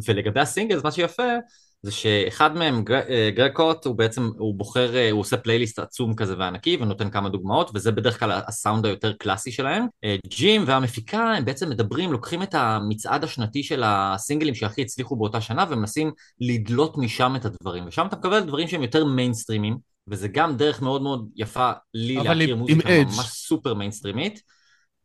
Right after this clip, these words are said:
Speaker 1: ובלי כאן, עם אדג', אבל כאילו גם הדברים המצליחים באמת, מה היופי בהם, אוליביה רודריגו, כל מיני כאלה שאני לא שמעתי אותם מימיי, כאילו, באמת.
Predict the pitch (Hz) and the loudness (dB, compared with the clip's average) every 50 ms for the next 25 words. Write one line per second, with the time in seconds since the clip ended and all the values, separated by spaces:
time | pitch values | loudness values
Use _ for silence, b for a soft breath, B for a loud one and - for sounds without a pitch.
0 | - 107 107 113 117 104 104 165 208 269 247 - 254 254 240 196 190 196 226 254 | -8 2 4 6 6 6 4 2 2 2 2 2 2 2 2 2 2 2 4 4
1 | 247 226 202 165 170 - - 196 190 226 233 233 226 220 185 185 185 208 226 233 | 6 6 4 4 4 2 2 2 4 6 6 6 6 6 6 4 4 4 4 2
2 | 214 208 214 214 226 220 220 214 214 214 - - 220 - 226 214 208 208 214 208 | 2 2 2 2 2 2 2 0 0 -2 -6 -8 -2 0 2 2 2 2 2 0
3 | - 135 135 131 139 151 160 165 160 151 147 113 - 123 104 107 101 98 98 95 | 0 -2 0 4 6 8 8 8 8 6 6 4 2 0 0 0 0 0 0 -2
4 | 95 95 95 101 107 113 107 131 120 104 104 98 107 107 147 180 160 165 139 120 | -2 0 0 2 2 2 2 2 2 2 2 0 2 2 2 4 6 6 6 6
5 | 110 113 123 120 120 110 107 113 107 110 107 107 101 - 104 101 101 104 120 110 | 6 2 0 -2 -2 -2 0 0 2 2 2 0 0 -2 -4 -4 0 0 0 0
6 | - - 113 117 110 113 120 110 107 104 104 104 101 98 104 104 98 92 - - | 2 2 2 2 2 2 0 -2 -2 -2 0 0 0 0 2 0 0 0 -4 -8
7 | - 90 87 90 87 - 92 92 92 87 - - | -12 -10 -10 -10 -8 -6 -6 -6 -6 -8 -14 -16